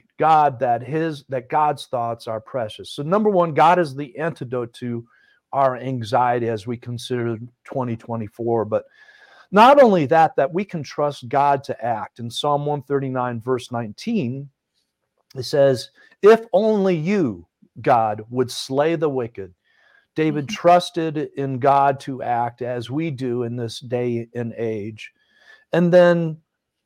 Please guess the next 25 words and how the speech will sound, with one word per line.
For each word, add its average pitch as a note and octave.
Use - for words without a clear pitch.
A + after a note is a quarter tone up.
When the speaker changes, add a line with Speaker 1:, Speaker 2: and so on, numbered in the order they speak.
Speaker 1:
point F3
number D3+
three D#3+
in B2+
Psalm C3+
one C3+
thirty-nine, C3
verse A#2
twenty-four, A#2+
which E3
is C3
David's C#3+
conclusion, D#3
God D#3+
leads D3+
those D#3
of C3+
us C3
who C3
ask C3
him, G2
ask D3
him, G#2
"Lead G#3
me F#3+